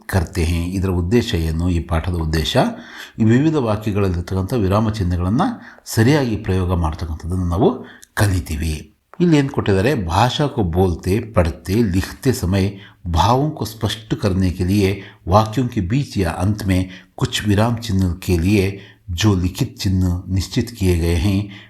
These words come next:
ವೇ ವಿರಾಮ ಚಿಹ್ನೆ ಕಹಲಾತೆ ಹೇ. ಅಂದರೆ ಈ ಫುಲ್ ಸ್ಟಾಪ್‌ಗಳು, ಕ್ವಶನ್ ಮಾರ್ಕ್‌ಗಳು ಮತ್ತು ಇವನ್ನ ಅರ್ಥ, ಅರ್ಧ ವಿರಾಮಗಳು, ಅಲ್ಪ ವಿರಾಮಗಳು, ಇವನ್ನ ನಾವು ಬಳಸದೇ ಇದ್ದರೆ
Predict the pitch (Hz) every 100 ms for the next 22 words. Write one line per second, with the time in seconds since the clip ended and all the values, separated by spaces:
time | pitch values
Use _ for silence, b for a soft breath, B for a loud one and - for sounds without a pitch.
0 | B 92 95 85 87 82 - 80 80 78
1 | 80 73 - 73 80 80 - B B B
2 | 123 120 117 110 - - 95 95 90 -
3 | 95 92 - 80 80 80 80 - - 101
4 | 92 85 80 - 82 82 82 90 - 131
5 | 151 B B B B 117 160 139 101 101
6 | - - _ _ - - - 87 85 85
7 | 101 92 80 80 76 78 80 101 104 110
8 | 95 82 78 78 78 90 - B B B
9 | 113 156 160 147 127 - 104 104 131 90
10 | - - 107 113 117 101 80 98 87 82
11 | -